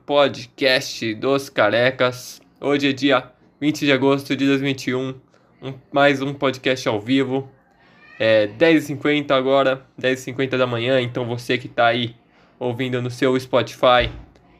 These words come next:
indo pro trabalho. Hoje a gente tem uma edição especial. A edição espa-, especial do Dia do Historiador, que foi ontem, dezenove de agosto.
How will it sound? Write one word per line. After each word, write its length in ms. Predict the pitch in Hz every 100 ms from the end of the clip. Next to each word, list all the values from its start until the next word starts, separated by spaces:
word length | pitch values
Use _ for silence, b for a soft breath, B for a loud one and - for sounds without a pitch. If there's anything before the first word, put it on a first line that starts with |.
| b
indo 240 | 139 135 123
pro 140 | 131
trabalho. 640 | 131 117 120 127 123 127 - _ _ _
Hoje 260 | 135 131
a 20 | 127
gente 140 | 120
tem 140 | 127
uma 120 | 127 127
edição 240 | 123 143
especial. 760 | 120 117 - 147 151 143 143 _ b b b -
A 140 | 113
edição 260 | 117 143 139
espa-, 200 | 135 127 - -
especial 760 | 123 123 131 127 - 131 139
do 340 | 131 123 110 113 _ _
Dia 240 | - 175
do 80 | 156
Historiador, 560 | 139 147 135 123 131 131
que 60 |
foi 240 | - 120 110
ontem, 360 | 127 123 131
dezenove 380 | 120 113 113 117
de 80 | 117
agosto. 560 | 104 113 120 120 127